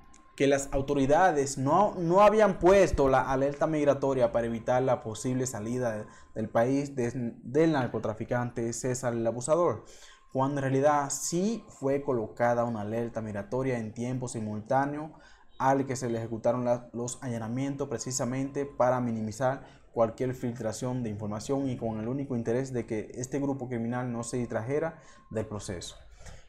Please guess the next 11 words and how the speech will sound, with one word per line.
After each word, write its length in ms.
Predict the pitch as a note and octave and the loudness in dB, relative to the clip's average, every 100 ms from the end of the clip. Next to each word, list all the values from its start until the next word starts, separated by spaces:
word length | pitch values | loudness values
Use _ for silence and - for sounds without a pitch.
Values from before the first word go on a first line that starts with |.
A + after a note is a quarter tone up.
| - | -4
Pues 120 | C3+ | -2
como 140 | C#3 C3+ | 0 -2
ustedes 200 | F#3 G#3+ | 0 0
pueden 260 | A3 E3 | 0 2
ver 160 | C#3 C3 | 2 2
aquí, 160 | C3 | 0
mi 100 | B2 | -6
gente, 480 | A#2 G#2+ G2 B2+ - - - - - - _ _ _ _ _ _ _ _ _ | -6 -8 -10 -12 -14 -20 -20 -20 -20 -20 _ _ _ _ _ _ _ _ _
César 340 | - - B2+ B2+ | -10 -6 -2 -2
Emilio 260 | C#3+ F#3 | 0 -4
Peralta, 600 | F#3 F3 C3 - C3+ - | -2 0 0 0 -6 -8